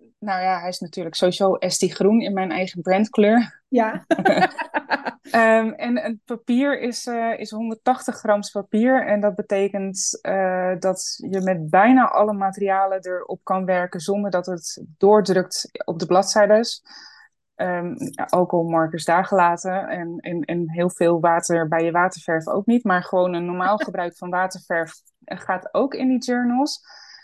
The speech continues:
Speaker 1: Ehm, en
Speaker 2: Ja, voor
Speaker 1: ja,
Speaker 2: mij
Speaker 1: dat
Speaker 2: ging
Speaker 1: is
Speaker 2: het
Speaker 1: iets
Speaker 2: net een wereld open hoeveel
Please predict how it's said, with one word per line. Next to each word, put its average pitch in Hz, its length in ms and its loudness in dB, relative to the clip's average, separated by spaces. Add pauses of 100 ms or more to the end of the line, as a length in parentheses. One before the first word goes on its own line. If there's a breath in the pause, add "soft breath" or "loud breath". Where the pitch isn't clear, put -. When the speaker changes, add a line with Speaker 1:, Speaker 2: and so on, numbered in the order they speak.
(360 loud breath)
Speaker 1:
Ehm, 208 520 2 (1040)
en - 100 -8
Speaker 2:
Ja, 190 60 -2
voor 190 160 -8
Speaker 1:
ja, 196 120 0
Speaker 2:
mij - 100 6
Speaker 1:
dat 185 100 2
Speaker 2:
ging 190 40 -6 (100)
Speaker 1:
is 214 60 -2
Speaker 2:
het - 40 0
Speaker 1:
iets - 100 -4
Speaker 2:
net 294 180 -6
een 226 160 -6
wereld 277 340 -2
open 240 280 -2
hoeveel 226 440 -4